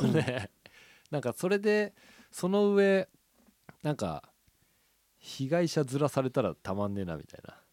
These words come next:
Speaker 2: いや、もう最悪でしょ。
Speaker 1: <laughs>
Speaker 2: こっちが被害者です。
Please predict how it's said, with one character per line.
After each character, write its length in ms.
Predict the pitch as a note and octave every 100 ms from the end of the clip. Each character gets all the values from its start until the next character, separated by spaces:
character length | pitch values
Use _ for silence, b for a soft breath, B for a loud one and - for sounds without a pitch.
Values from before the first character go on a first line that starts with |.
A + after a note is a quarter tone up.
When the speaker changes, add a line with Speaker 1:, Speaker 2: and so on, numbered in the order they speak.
| _ _ _ _ -
Speaker 2:
い 40 |
や、 60 | C#3+
も 160 | C#3+
う 40 | C3
最 220 | F3 F#3+
悪 120 | F3
で 80 | D#3
し 100 | D#3
ょ。 20 |
Speaker 1:
<laughs> 40 | -
Speaker 2:
こ 680 | C4 - F#3 F#3 F#3+ D3+ G3 -
っ 40 |
ち 80 | B3
が 100 | A3
被 140 | A#2 D3
害 140 | D3
者 120 | -
で 60 | G#3
す。 200 | -